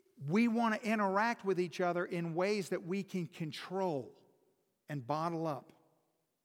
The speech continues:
It was interesting that I was,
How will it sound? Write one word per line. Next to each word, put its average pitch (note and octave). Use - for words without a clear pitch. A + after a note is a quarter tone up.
It F3
was F#3
interesting G3
that D#3+
I F3
was, E3+